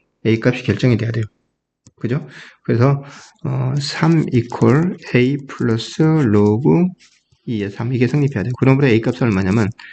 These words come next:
삼 마이너스 로그 이의 삼 이렇게 나오는 거예요. 자, 구하라는 건 뭐냐면 F의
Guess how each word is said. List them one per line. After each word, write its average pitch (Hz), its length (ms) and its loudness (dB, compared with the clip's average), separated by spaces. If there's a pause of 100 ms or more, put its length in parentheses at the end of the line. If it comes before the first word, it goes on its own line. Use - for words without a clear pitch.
(240)
삼 - 300 -8
마이너스 117 760 -2
로그 147 720 2 (400)
이의 117 240 -2
삼 135 240 -2
이렇게 113 160 4
나오는 95 220 0
거예요. 101 160 -8 (3000)
자, 107 260 -2
구하라는 160 480 2
건 113 140 0
뭐냐면 104 500 0
F의 104 540 0